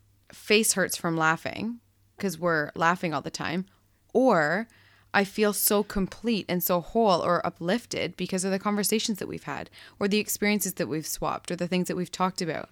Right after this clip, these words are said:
So that's always been something that when you've communicated that to me,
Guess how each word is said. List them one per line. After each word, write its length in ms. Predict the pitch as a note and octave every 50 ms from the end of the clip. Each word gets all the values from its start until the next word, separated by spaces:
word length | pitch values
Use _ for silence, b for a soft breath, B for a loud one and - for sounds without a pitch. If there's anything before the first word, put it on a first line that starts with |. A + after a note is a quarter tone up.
| b b b b b b b b b b
So 280 | - - G#3 F#3+ F3+ - -
that's 320 | - F#3 F3+ F#3+ G3+ - A#3+
always 220 | A3 G#3 G#3 G3+
been 140 | F#3 F3+ F3
something 260 | - - - F3 F3
that 160 | E3 - -
when 140 | - F3+ F3
you've 180 | F#3 A3+ - -
communicated 680 | - A#3+ G3+ F3+ E3 E3+ A3 A3+ - F#3+ D#3+ D#3+ D#3+ -
that 200 | D3 D#3+ - -
to 140 | - F3 D#3+
me, 420 | D#3+ F3+ G3 F3+ D3 D#3 D#3+ F3+